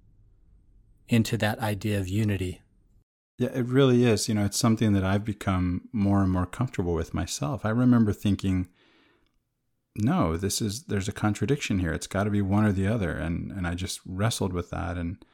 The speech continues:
Speaker 2: and I finally surrendered to, I've surrendered to, to a lot of these seeming contradictions. And I found that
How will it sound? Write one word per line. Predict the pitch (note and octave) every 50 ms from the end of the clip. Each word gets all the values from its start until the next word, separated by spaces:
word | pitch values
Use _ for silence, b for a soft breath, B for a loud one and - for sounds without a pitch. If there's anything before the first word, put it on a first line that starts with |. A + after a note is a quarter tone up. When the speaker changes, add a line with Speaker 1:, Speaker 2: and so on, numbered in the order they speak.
| b b b b b b b
Speaker 2:
and | - G2
I | F#2+ F2+
finally | - - G2+ B2 F3 E3
surrendered | - - - F2 E2+ F2 A#2 F3 D3+ G2 - -
to, | - -
I've | G2+ -
surrendered | - - - A2 A2 A#2+ D3+ D3 G#2+ F2 E2+
to, | - - F2+ E2+ F2 F#2 - -
to | - - F#2+
a | F#2
lot | F#2 G2 A2 A2+ G#2+
of | G2+ F2+
these | F#2 F2+ F2+ F2+ - - b b b b b
seeming | b - - - A2+ A2 G#2 G2+ G2 F#2+
contradictions. | - - F#2+ F2 E2+ - F#2+ F#2 G#2+ G#2 - - - F2+ F#2 F2
And | F#2 F#2
I | F#2
found | F2+ - - - G2+ G2 G2+ G2 F#2+ F#2+
that | F#2 F2+ F2+ -